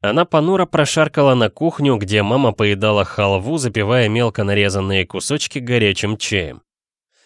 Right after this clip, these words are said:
Открыв холодильник, скептически уставилась на свою опустевшую полку.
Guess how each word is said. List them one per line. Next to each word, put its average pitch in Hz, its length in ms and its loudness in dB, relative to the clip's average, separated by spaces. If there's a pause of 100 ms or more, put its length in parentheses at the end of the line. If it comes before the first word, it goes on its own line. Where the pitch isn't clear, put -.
(100)
Открыв 98 380 -4
холодильник, 113 680 -2
скептически - 840 -4
уставилась 151 680 -2
на 127 140 0
свою 110 440 0
опустевшую 110 760 -2
полку. 85 500 -6